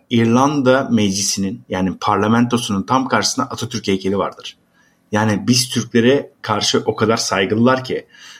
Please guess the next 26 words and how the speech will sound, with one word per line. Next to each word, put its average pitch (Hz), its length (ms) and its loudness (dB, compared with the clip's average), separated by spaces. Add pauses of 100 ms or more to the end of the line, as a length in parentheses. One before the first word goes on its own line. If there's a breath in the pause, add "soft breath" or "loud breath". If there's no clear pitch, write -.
(140 loud breath)
ve, 110 200 4
e, 117 220 2
zamanında 117 520 4
Atatürk'ün 110 440 -2
onlara 113 260 4
yaptığı 113 400 0
bazı 107 340 2
bağışlar 101 400 -2
var. 82 140 -4
Şimdi 101 280 -4
tarihsel 104 400 -2
sürecini 104 380 -8
çok 107 260 -8
iyi 107 60 -12
hatırlamıyorum. 113 640 -6 (720 loud breath)
Ve 123 320 4
bunlardan 123 520 4
ötürü 127 400 2 (320 loud breath)
o - 100 -10
kadar 127 220 0
şükran 123 440 2
duygularıyla, 113 840 2
e, 104 160 0
Atatürk'ü 113 560 -6
benimsemişler 123 680 2
ki 190 220 0